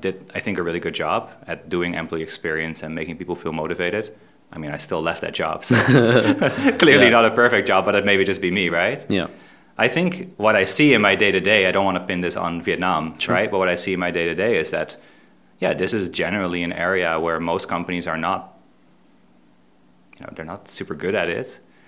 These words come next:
Speaker 1: It's something that no one was hired typically. At a company under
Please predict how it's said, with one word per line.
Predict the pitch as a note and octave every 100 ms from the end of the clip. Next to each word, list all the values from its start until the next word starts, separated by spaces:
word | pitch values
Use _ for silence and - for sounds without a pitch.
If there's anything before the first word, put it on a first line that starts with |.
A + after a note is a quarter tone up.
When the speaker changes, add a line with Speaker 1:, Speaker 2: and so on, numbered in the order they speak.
| _ _ -
Speaker 1:
It's | F2
something | - F2+ F2+ E2+ E2
that | D#2+ D#2+ - _ _ _ _ _
no | F#2 G2+
one | A2+
was | G2 F#2+
hired | - F#2+ B2+ G#2+
typically. | - D#2+ F2+ F2 G#2+
At | F2+
a |
company | - A#2+ B2 F#2
under | G2 A2 F#2